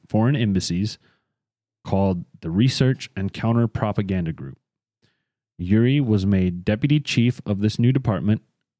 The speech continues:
in the Soviet embassy in India. This department was responsible for gathering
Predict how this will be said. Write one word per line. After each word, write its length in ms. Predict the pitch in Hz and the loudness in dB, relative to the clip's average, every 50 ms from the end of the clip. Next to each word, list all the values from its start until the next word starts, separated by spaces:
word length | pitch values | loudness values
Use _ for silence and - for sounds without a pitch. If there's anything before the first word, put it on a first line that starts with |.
| _ _ - | _ _ -6
in 120 | 98 95 90 | -4 -2 -2
the 60 | 90 | -2
Soviet 420 | - - 110 110 107 113 110 - - | 0 0 0 2 2 2 0 0 0
embassy 500 | 104 101 98 98 - - 95 95 92 - | 0 0 0 0 -2 -2 -4 -4 -4 -4
in 120 | - 90 | -6 -8
India. 420 | 73 69 92 90 80 76 69 67 - _ _ _ _ _ _ _ _ _ _ _ _ _ _ _ _ _ - | -6 -4 -4 -6 -6 -8 -12 -14 -20 _ _ _ _ _ _ _ _ _ _ _ _ _ _ _ _ _ -4
This 120 | - 104 - | -4 -4 -2
department 460 | - 95 - 110 110 87 113 143 123 | -2 -2 -2 -2 -2 0 0 0 0
was 160 | 101 95 95 | 0 0 0
responsible 500 | 92 - - 110 107 101 - 104 101 101 | 0 -2 0 -2 -2 -2 -2 -2 -2 -2
for 160 | 101 - 90 | -2 -4 -6
gathering 640 | 90 85 98 101 107 110 120 120 123 127 131 123 | -4 -4 -2 -2 0 0 0 0 0 0 0 -2